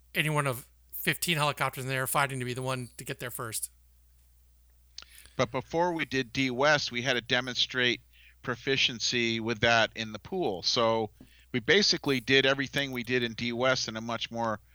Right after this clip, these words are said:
Speaker 2: controlled environment where they had you stand on the edge of the pool and they had a winch that yanked you off the side of the,
Speaker 1: Yep.
Speaker 2: you
Speaker 1: Hook
Speaker 2: know,
Speaker 1: your
Speaker 2: the
Speaker 1: D-ring
Speaker 2: pool
Speaker 1: up.
Speaker 2: back
Speaker 1: Yep.
Speaker 2: into the water. And, uh, you did that technique, and then you swam over to the, um,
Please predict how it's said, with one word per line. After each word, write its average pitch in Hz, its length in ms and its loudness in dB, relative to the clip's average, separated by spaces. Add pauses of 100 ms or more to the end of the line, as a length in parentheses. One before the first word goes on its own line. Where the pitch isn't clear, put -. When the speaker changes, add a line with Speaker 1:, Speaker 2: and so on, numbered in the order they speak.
(320)
Speaker 2:
controlled 127 540 0
environment 120 540 2
where 113 100 -2
they 113 100 -2
had 120 260 0
you 110 60 -4
stand 127 500 6
on 117 120 -2
the 113 160 0
edge 117 160 -2
of 110 80 -4
the 98 60 -8
pool 131 540 -2 (280)
and 113 100 2
they 123 80 8
had 127 160 6
a 110 60 2
winch 131 380 0
that 110 140 -4
yanked 120 360 2
you 117 100 2
off 120 180 2
the - 60 -12
side 120 320 4
of 113 80 -4
the, 104 160 -4 (140)
Speaker 1:
Yep. 165 280 0
Speaker 2:
you - 300 -20
Speaker 1:
Hook 170 120 -4
Speaker 2:
know, - 80 0
Speaker 1:
your - 80 -2
Speaker 2:
the 165 100 -2
Speaker 1:
D-ring 160 240 2
Speaker 2:
pool 160 80 2
Speaker 1:
up. 135 80 6
Speaker 2:
back 113 140 0
Speaker 1:
Yep. 123 80 4
Speaker 2:
into 117 100 -4
the 113 80 -6
water. 117 440 2 (800)
And, 113 380 2
uh, 113 220 6
you 113 100 0
did 131 240 4
that 127 220 4
technique, 131 560 -2
and 117 100 -4
then 120 100 -4
you 117 120 0
swam 127 460 4
over 123 220 0
to - 160 -2
the, 113 360 0
um, 107 440 2